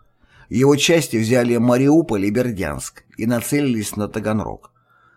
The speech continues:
Махно, кстати, получил орден Красного Знамени под номером четыре.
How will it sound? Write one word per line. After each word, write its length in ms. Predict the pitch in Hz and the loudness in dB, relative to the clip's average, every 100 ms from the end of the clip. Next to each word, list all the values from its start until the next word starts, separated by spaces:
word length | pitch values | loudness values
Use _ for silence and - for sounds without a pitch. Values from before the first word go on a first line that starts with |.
| _ - | _ -4
Махно, 440 | 107 120 151 185 | 0 0 0 -2
кстати, 500 | - - 92 - - | -2 -6 -6 -8 -14
получил 520 | - 113 135 - 175 | -6 -2 -2 0 0
орден 440 | - 151 143 135 127 | 0 -2 0 0 0
Красного 520 | 117 110 - 113 104 | 0 -2 -2 -4 -4
Знамени 440 | 101 123 131 113 95 | -2 0 0 0 -2
под 260 | 87 95 | -4 -4
номером 360 | 101 107 101 101 | -2 -2 -2 -6
четыре. 540 | - 135 78 71 - | -8 -8 -10 -12 -14